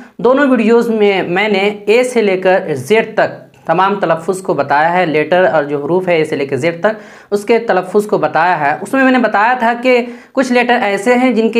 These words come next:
एक से ज़ायद तलफ़ुज़ हैं, मैं उनको तफसील से बताऊंगा आगे और सबके कुछ न कुछ रूल्स बताऊंगा। तो आज के सबक में हम पढ़ने वाले हैं सबसे पहले वॉवेल,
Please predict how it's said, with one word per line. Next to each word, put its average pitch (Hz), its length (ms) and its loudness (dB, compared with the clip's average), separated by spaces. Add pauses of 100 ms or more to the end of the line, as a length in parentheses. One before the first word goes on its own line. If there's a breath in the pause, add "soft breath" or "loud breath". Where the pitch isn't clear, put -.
एक 233 180 4
से 247 220 0
ज़ायद 160 460 -2
तलफ़ुज़ 165 440 -2
हैं, 170 80 0
मैं 190 140 2
उनको 202 300 0 (380 loud breath)
तफसील 233 320 -2
से 233 180 -2
बताऊंगा 208 520 -2
आगे 190 380 -2
और 214 500 0
सबके 220 560 -4
कुछ 240 260 -8
न 190 80 -4
कुछ 208 300 -4
रूल्स 156 400 -4
बताऊंगा। 120 500 -6 (340 loud breath)
तो - 60 -4
आज 226 240 -4
के 294 120 -4
सबक 226 340 -4
में 185 180 -2
हम 196 220 -6
पढ़ने 214 260 -4
वाले 180 260 -2
हैं 202 200 -2
सबसे 208 300 -6
पहले 190 300 -2
वॉवेल, 165 500 -2